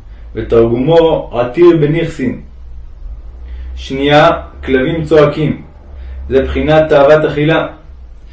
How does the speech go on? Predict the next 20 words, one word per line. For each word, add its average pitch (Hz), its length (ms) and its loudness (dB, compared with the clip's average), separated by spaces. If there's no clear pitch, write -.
כמו 151 180 2
שכתוב, 147 600 0
"והכלבים 131 640 2
עזי 120 320 2
נפש 156 640 2
לא 151 240 6
ידעו 151 240 2
שובעה". 147 520 2
שלישית, 165 760 0
תינוק 165 460 0
יונק 156 360 0
משדי 143 480 0
אמו, 147 380 0
ואישה 120 400 2
מספרת 151 500 2
עם 147 120 -2
בעלה, 147 420 4
זה 139 180 4
בחינת 156 340 0
משגל, 160 440 4